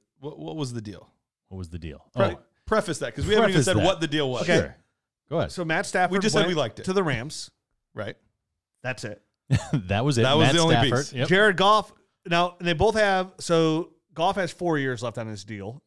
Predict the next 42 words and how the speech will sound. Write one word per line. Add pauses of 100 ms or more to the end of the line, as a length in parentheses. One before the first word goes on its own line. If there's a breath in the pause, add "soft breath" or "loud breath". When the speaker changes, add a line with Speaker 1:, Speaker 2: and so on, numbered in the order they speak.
(140)
Speaker 3:
Stafford
has
two (280)
at,
like,
twenty.
Speaker 1:
But
there
is
an
Speaker 3:
two
million.
Speaker 1:
out
after
two
years
for
Goff.
Speaker 3:
For
Goff.
So
there's
Speaker 1:
Yeah.
Speaker 3:
not,
so
they're
both
essentially
two-year
deals. (100)
Speaker 1:
Mm-hmm. (200)
Speaker 3:
And (220)
the
Lions (100)
also
got (360)
two
first-round
picks
and
a
third.